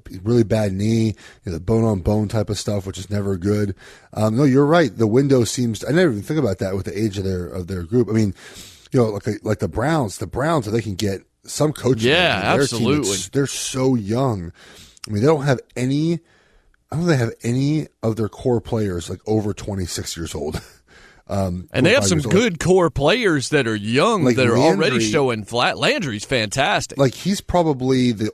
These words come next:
Speaker 1: oldest core player they have because they have, you know, Mayfield, obviously, Njoku, uh, Garrett, um, like,
Speaker 2: Nick
Speaker 1: their, their
Speaker 2: Chubb.
Speaker 1: core,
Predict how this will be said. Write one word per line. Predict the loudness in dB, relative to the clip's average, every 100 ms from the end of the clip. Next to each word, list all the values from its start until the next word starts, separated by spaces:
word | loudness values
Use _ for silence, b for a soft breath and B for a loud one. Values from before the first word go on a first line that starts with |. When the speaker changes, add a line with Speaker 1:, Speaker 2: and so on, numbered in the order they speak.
| 0
Speaker 1:
oldest | 2 2 0 -2
core | -4 -2 -2
player | -2 -4
they | -4 -6
have | -6 -10 -12 -12
because | -4 -4
they | -2
have, | 0 -2 -4 -10 b b b
you | -6
know, | -2
Mayfield, | 2 2 2 0
obviously, | 2 0 -2 -2 -2 -2
Njoku, | -4 -2 0 2 2 2 4 0 B B B
uh, | -6 -4 -4 -6 -10 -12 -4
Garrett, | 2 4 4 2 -2 -16 b b -10
um, | -6 -4 -6 -8 -14 -20 -8
like, | -4
Speaker 2:
Nick | 0 0 2
Speaker 1:
their, | 2
their | 4
Speaker 2:
Chubb. | 4 2
Speaker 1:
core, | -2